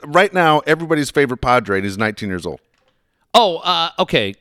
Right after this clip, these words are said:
Speaker 2: And that tells me, uh, fuck you to Mad Friars.
Speaker 1: Well, <laughs> hold on. Are you gonna give me a prediction on the Super Bowl? Who's,
Speaker 2: I
Speaker 1: your, who's your choice to win?
Speaker 2: Yeah, I'll take, uh, I'll take New England because,
Speaker 1: Okay,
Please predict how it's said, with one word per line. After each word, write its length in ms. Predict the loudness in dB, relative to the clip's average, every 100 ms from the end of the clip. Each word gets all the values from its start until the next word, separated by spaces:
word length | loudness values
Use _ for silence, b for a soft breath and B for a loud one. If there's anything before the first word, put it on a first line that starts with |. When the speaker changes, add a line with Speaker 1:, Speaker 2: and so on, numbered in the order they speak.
| _ -2
Speaker 2:
And 160 | 2
that 280 | 2 -2 _
tells 340 | -2 0 0 -2
me, 440 | -2 0 -2 -6 -6
uh, 420 | -6 -4 -6 -8 _ _ -20 -20
fuck 400 | -20 -8 -6 -6
you 140 | -6 -6
to 80 | -6
Mad 280 | -8 -10
Friars. 500 | -12 -14 -12 -12 -8 -6
Speaker 1:
Well, 100 | -4
<laughs> 260 | -4 -2 2
hold 200 | 4 2
on. 100 | 0
Are 40 |
you 60 | -2
gonna 100 | -4
give 100 | -2
me 60 |
a 40 | -2
prediction 400 | 0 0 0 -4
on 80 | -2
the 40 |
Super 140 | -4 -4
Bowl? 240 | -4 -4
Who's, 160 | 0 2
Speaker 2:
I 80 | 2
Speaker 1:
your, 80 | 0
who's 140 | -4
your 100 | -4
choice 200 | -4 -4
to 80 | -4
win? 220 | -4 -6 -8
Speaker 2:
Yeah, 300 | 0 0 0
I'll 140 | -2 -2
take, 320 | -2 -2 -2
uh, 200 | -2 -2
I'll 80 | -4
take 200 | -4 -4
New 180 | -4 -4
England 340 | -6 -10 -12
because, 260 | -6 -2 0
Speaker 1:
Okay, 160 | -2